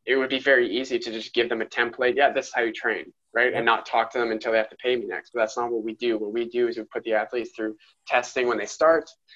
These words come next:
Speaker 1: frequently throughout while we're together, uh, to fin-, figure out what's our, our, uh, weakness and have we improved or not.
Speaker 2: Yeah.
Speaker 1: Um, and we're speaking every week, right?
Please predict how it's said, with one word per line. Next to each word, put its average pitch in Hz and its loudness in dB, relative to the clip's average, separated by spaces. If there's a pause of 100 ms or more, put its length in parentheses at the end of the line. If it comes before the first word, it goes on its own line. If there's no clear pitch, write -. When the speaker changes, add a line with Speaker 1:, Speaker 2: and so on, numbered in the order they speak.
(160)
Speaker 1:
frequently 127 -4
throughout 117 0
while 117 -2
we're 113 -4 (200)
together, 120 0 (240)
uh, 110 2
to 110 -8
fin-, 113 -4 (140)
figure 120 0
out 107 4
what's 117 -4
our, 104 2
our, 104 0
uh, 104 -2
weakness 117 -4
and 104 -6 (140)
have 117 -6
we 110 0
improved 110 -4
or 107 0
not. 110 -4 (320)
Speaker 2:
Yeah. 110 2
Speaker 1:
Um, 110 -4 (100)
and 123 4
we're 135 2
speaking 139 -2 (120)
every 123 0
week, 123 -2 (520)
right? 110 2